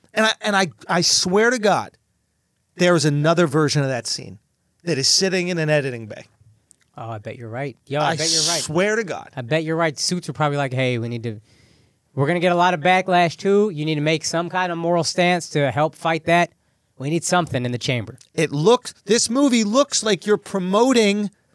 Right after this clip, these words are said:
Speaker 1: violence
Speaker 2: And
Speaker 1: when
Speaker 2: my
Speaker 1: you've been bullied, right?
Speaker 2: Yeah.
Speaker 1: Because what happens? The bullied guy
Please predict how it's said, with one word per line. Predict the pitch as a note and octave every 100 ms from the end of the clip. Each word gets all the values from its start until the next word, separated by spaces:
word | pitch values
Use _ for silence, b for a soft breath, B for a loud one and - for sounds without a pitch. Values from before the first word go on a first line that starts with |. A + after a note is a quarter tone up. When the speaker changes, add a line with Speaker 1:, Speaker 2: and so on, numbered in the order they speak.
| _
Speaker 1:
violence | - C3 A3 B3+ A#3+ F#3+ F3 F#3
Speaker 2:
And | G3+
Speaker 1:
when | E3 G#3+
Speaker 2:
my | G#3+
Speaker 1:
you've | G#3+ E3
been | G#3+ G3+
bullied, | D#3 B3 B3 G#3 F#3 G#3+ C4+ B3 _ _ _ _ _
right? | D3+ F3+ C4 D#3
Speaker 2:
Yeah. | C#3+ A#2+ -
Speaker 1:
Because | G#3 - G#3+ E3+
what | A#3+
happens? | A#3 B3 A3 F3 D#3
The | D3
bullied | C#3 A3 B3+
guy | F#3 F#3+ F3+ G3+